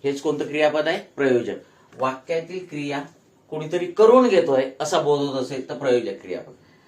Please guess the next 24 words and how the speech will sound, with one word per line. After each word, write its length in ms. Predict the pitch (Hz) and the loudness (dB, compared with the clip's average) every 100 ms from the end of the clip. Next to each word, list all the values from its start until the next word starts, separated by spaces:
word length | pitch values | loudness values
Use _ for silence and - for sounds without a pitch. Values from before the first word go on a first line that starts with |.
| _ _ | _ _
"दिवसभर 520 | 123 175 190 170 208 | 2 4 4 4 4
लोकांच्या 500 | 190 180 180 180 185 | 4 4 2 -2 -2
प्रश्नाची 480 | 170 160 170 165 170 | -4 -6 -6 -6 -6
उत्तरे 380 | 160 - 156 160 | -8 -6 -6 -2
देऊन 260 | 151 135 - - _ - | -4 -4 -8 -18 _ -6
शेवटी 440 | 151 147 - 165 160 | -2 -2 -4 -6 0
त्याला 340 | 147 147 143 | 2 2 -2
बोलवेना." 840 | 123 151 143 147 143 139 139 151 - - _ 117 | -4 -2 0 0 0 -2 0 -2 -4 -10 _ -6
बोलवेना 640 | 147 156 160 160 165 160 | -2 0 2 2 2 0
म्हणजे 240 | 156 156 156 | 0 -4 -2
बोलू 260 | 147 151 | -2 -2
शकत 300 | 139 151 147 | -4 -6 -6
नाही 200 | 143 147 | -4 -4
तो, 320 | 139 143 147 - _ _ - | -4 -6 -8 -18 _ _ -10
ठीक 160 | 160 175 | -8 -8
आहे, 100 | 175 _ _ | -14 _ _
बोलण्याचं 420 | 127 143 147 147 | -2 0 0 -2
सामर्थ्य 480 | 139 143 143 135 147 | -2 -2 0 -2 -4
त्याच्यामध्ये 420 | 139 143 143 139 | -4 -4 -4 -2
नाही 260 | 135 139 139 - - | -2 -2 -6 -14 -10
आणि 180 | 131 135 | -6 -4
म्हणून 220 | 135 131 | -4 -4
हे 160 | 135 | -6
सुद्धा 320 | 135 123 156 | -8 -4 -4